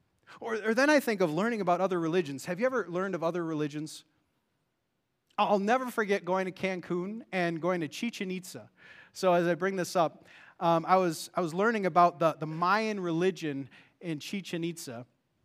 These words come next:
And, um, and just a little bit about it. And, and, and this is, again, a religious system. They think that incestual relationships are actually good.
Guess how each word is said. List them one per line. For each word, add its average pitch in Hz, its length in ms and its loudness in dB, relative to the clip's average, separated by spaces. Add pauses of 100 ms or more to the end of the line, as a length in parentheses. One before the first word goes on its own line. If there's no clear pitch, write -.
(100)
And, 180 400 0
um, 170 400 8
and 165 240 -10
just 240 180 -4
a 262 40 2
little 226 260 4
bit 190 140 -2
about 175 300 2
it. 147 80 -4
And, 165 160 -8
and, 196 260 -8
and 208 160 -8
this 247 140 -6
is, 240 100 -6
again, 214 220 0
a 185 40 -2
religious 190 380 -2
system. 135 360 -10 (640)
They 226 200 6
think 269 260 -2
that 214 180 4
incestual 202 760 -6
relationships 170 720 -4
are 151 100 -4
actually 147 380 -4
good. 131 340 -6